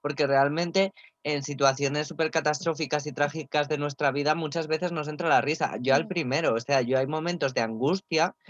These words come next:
Speaker 1: que los nervios me hacen reírme. Entonces, eh, la madre de, del personaje podría de repente haber tenido un ataque de risa en ese momento al darse cuenta de que,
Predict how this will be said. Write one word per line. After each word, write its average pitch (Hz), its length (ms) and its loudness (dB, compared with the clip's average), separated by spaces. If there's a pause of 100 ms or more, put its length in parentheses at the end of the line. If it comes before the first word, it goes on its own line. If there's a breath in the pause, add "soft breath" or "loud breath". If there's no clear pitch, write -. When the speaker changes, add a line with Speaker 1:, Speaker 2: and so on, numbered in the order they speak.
(200 loud breath)
Speaker 1:
que 139 180 4
los 131 300 2
nervios 170 640 2
me 143 180 -2
hacen 180 240 2
reírme. 156 640 0 (180 loud breath)
Entonces, 143 440 0
eh, 135 360 2
la 131 240 4
madre 135 480 2
de, 156 560 2 (240)
del 151 220 2
personaje 151 600 0
podría 151 540 4
de 156 140 0
repente 151 340 0
haber 151 160 2
tenido 151 240 -4
un 165 80 -2
ataque 139 320 0
de 147 100 0
risa 123 600 0
en 127 340 -4
ese 135 200 -2
momento 143 420 0
al 131 80 2
darse 131 240 -2
cuenta 135 320 -4
de 123 140 -4
que, 127 340 -2